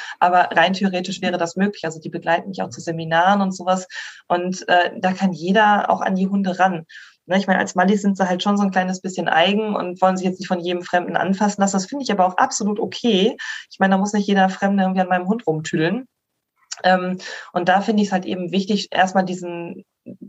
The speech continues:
ja, diese, diese Schärfe aus diesem Wort rauszunehmen, ne? Dass wir nicht sagen, ähm, Schutzhundesport ist, macht die Hunde aggressiv. Ganz im Gegenteil. Gerade für so Hunde wie Mallis ist es eine absolut gute Auslastung, weil, ähm, ich meine, die sind halt nun mal dafür gezüchtet, dass sie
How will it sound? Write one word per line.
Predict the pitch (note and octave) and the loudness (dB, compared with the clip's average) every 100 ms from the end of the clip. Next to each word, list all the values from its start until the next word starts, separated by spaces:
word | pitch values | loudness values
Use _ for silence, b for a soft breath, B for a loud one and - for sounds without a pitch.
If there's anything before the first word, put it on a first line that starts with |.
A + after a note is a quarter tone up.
| - - | -20 -14
ja, | F3 F3+ | -4 0
diese, | F3+ F3+ F3 | 0 0 -2
diese | F3+ E3+ | -4 -2
Schärfe | F#3+ F#3 F3+ A#3+ G3+ | 0 2 4 4 2
aus | F3 E3+ | 0 -4
diesem | F3+ E3+ | -10 0
Wort | F3+ G3+ - | 2 2 0
rauszunehmen, | E3 E3 - D#3+ D#3 D#3 | -4 -4 -12 -10 -8 -4
ne? | D#3+ | -2
Dass | G3+ G3 | -2 -2
wir | |
nicht | F#3 F#3 | -8 -2
sagen, | F3+ F3 F#3 F#3 B B B - | -2 0 -2 -6 B B B 0
ähm, | F3+ F3+ - | 0 0 -4
Schutzhundesport | G3 A3 G3+ A3 G#3 G3+ - G3 G3+ G3+ | 0 0 2 0 2 0 0 2 4 2
ist, | A3 G#3 - | -6 -8 -2
macht | F#3+ G3+ G#3 | -2 0 -2
die | G3 | 0
Hunde | G3 F#3+ | 2 2
aggressiv. | - - E3+ E3 G3+ C#4 - | 0 -2 -4 -2 -2 -2 -2
Ganz | E3+ F#3+ | -4 -4
im | F#3 | -6
Gegenteil. | E3+ C4 G3 E3 D#3+ F3 B3 B B - | -2 -2 -2 -2 0 0 0 B B -6
Gerade | E3+ F#3+ A3+ | 2 2 2
für | A3+ G#3+ | 2 0
so | G3 | 0
Hunde | G3 G3+ F#3 | 0 0 -2
wie | F3 | 0
Mallis | F#3 G#3 F#3+ | 2 2 0
ist | G3 - | -4 -10
es | - | -6
eine | F3+ | -4
absolut | - - F#3+ F#3 | -4 -4 -6 -4
gute | F3+ F3+ | -2 2
Auslastung, | - - E3+ E3+ - F3 A#3 B B B - | 2 2 0 -2 -4 -6 -6 B B B 2
weil, | F3+ F3+ F#3 - | 4 4 2 0
ähm, | F#3 F3+ F3 F#3+ - _ | 0 -2 -8 -12 -14 _
ich | - | 0
meine, | F#3+ | 2
die | F#3+ | 2
sind | F#3 A#3 | 2 0
halt | A3+ G3+ | 0 0
nun | G3 | 0
mal | G3 F#3+ F#3+ | 2 4 2
dafür | F#3+ F#3+ G3+ | 0 0 -2
gezüchtet, | F#3+ - B3 A#3 E3+ E3+ | -6 -4 -4 -2 -4 -4
dass | E3+ | -4
sie | F3 E3+ E3 | -4 -2 -4